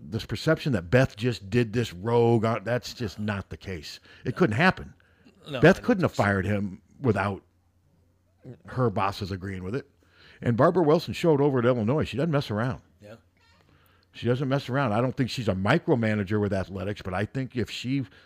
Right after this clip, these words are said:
Speaker 1: wants something done, she's gonna get it done. It seemed like, like with Sally Mason, she never really s-, seemed to care that much.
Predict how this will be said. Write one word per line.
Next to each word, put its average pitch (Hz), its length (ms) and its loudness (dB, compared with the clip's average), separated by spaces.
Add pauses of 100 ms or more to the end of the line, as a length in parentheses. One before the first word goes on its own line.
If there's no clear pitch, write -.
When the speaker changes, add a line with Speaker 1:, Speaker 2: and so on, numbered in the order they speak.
(160)
Speaker 1:
wants 113 280 0
something 113 300 -4
done, 135 240 0
she's 98 200 -10
gonna 101 180 -4
get 95 160 -6
it 80 120 -12
done. 117 240 -6 (260)
It - 60 -20
seemed 220 180 -2
like, 208 180 4
like 151 160 4
with 120 120 -2
Sally 135 340 0
Mason, 120 560 -4 (240)
she - 200 -10
never 165 220 -2
really 110 220 -2
s-, - 200 -12 (520)
seemed 139 260 -4
to 95 60 -4
care 95 420 -6
that 71 180 -10
much. 65 360 -18